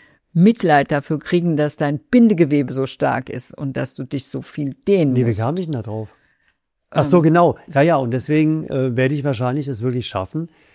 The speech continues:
Speaker 2: dass ich mein Leben lang, ähm, der Dehnung hinterherlaufe und
Speaker 1: Mhm.
Speaker 2: deswegen nicht in der Dehnung weniger werde, sondern, ähm, da was drauf tue und eigentlich immer jünger werde.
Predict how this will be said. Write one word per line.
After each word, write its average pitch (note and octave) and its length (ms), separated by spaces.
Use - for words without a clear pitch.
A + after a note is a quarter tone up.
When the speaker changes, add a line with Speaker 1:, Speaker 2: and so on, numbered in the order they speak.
Speaker 2:
dass A#2+ 180
ich B2 160
mein A#2+ 180
Leben A#2+ 260
lang, D3+ 400
ähm, B2+ 600
der C3+ 120
Dehnung C3 280
hinterherlaufe A#2+ 920
und C3 100
Speaker 1:
Mhm. A2 40
Speaker 2:
deswegen D3 600
nicht D3 260
in D3 100
der C3+ 100
Dehnung A#2+ 360
weniger D3+ 460
werde, E3 300
sondern, B2+ 480
ähm, A#2 600
da A#2+ 220
was A#2 200
drauf A#2 340
tue E3+ 280
und D3+ 80
eigentlich C#3 200
immer D#3 120
jünger C#3 340
werde. F#2 300